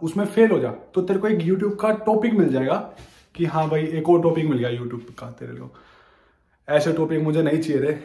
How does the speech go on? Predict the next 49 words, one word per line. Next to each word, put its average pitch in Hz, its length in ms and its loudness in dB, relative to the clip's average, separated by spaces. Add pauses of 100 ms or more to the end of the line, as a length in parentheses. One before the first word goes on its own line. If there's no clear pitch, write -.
(140)
but 131 140 -6
आने 143 260 0
start 147 300 2
हो 151 180 4
गए 135 120 0
हैं, 135 180 -6
भगवान 127 360 -4
करे 135 380 -8 (200)
दोबारा 127 300 -2
ना 131 120 -2
आए। 127 100 -4
आज 127 180 -4
का 127 120 -4
दिन 123 200 -4
बहुत 117 160 -6
गंदा 120 220 -4
था। - 220 -10 (1800)
बस 165 280 0 (420)
यही 160 200 4
दिखा 165 260 8
रहा 165 100 4
हूँ 165 80 2
कि 185 100 4
भाई 156 300 4 (1120)
कमाई 165 400 4
तो - 100 2
अभी 190 240 6
कुछ 196 200 2
करी 175 260 2
नहीं 170 120 2
है। 170 160 4
हज़ार 156 340 4
डॉलर 165 260 2
कमाए 165 280 4
होंगे 143 200 -2
मैंने 151 260 -2 (220)
टोटल 160 240 2
में 151 160 -2
बीस 151 160 -4
पच्चीस 156 280 -4
दिन 151 140 -4
के 156 80 -2
अंदर, 143 220 0
क्योंकि 143 360 -6
बहुत 131 320 -6
कम 143 240 -2
पे 147 160 -4
है 135 120 -2
मेरा। - 200 -4